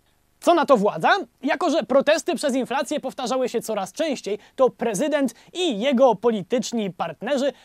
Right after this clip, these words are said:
stworzyli bojówki, które prały protestujących, a później policja zawijała ich do więzień. Przez moment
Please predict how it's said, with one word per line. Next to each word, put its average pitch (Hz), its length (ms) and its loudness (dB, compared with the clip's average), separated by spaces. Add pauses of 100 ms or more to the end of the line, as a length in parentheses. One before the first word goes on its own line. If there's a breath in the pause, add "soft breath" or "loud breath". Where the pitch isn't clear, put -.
stworzyli 277 880 -2
bojówki, 247 540 4
które 247 260 4
prały 302 440 4
protestujących, 254 800 -4 (100)
a 427 40 2
później 320 320 0
policja 262 400 -2 (220 soft breath)
zawijała 233 760 2
ich 214 280 -8
do 220 140 0
więzień. 147 520 -8
Przez 156 480 -8
moment 254 520 -4